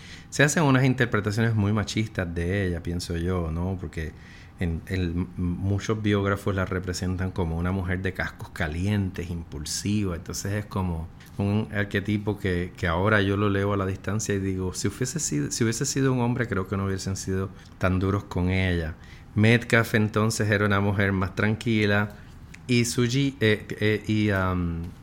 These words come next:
Vidal, Doña Titi, es un contraste de esos da-, esas dos primeras relaciones y, y se vuelve, y este es un dato interesante,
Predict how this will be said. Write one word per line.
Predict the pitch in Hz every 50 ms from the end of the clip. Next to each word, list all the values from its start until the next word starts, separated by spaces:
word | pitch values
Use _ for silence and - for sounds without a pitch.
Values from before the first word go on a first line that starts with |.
| - - -
Vidal, | 113 101 101 101 101 95 95 95 98 101 104 107 104 107 107 107 110 - - - - - - - - - - -
Doña | - 98 98 95 92 90
Titi, | - 92 85 - 104 104 107 107 107 - -
es | - 98 85
un | - 104 104 107
contraste | 107 - 104 98 92 - - 143 175 170 175 - - 107
de | 95 92 92
esos | 95 - - 104 98 98 95
da-, | 90 95 92 87
esas | - 104 - - 101 98
dos | 98 117 117
primeras | - - 107 92 92 90 90 95 92
relaciones | 104 98 98 95 - - 104 104 98 95 92 90 90 101
y, | 98 90 90 - - - -
y | 95
se | - -
vuelve, | 95 98 110 123 131 143 139 123 107 95 92 98 104 - - - - - - - - - -
y | -
este | 95 90 - 95
es | 95
un | 101 101
dato | 92 92 92 98
interesante, | 104 107 101 101 101 110 - - 104 95 98 101 101 - 110 117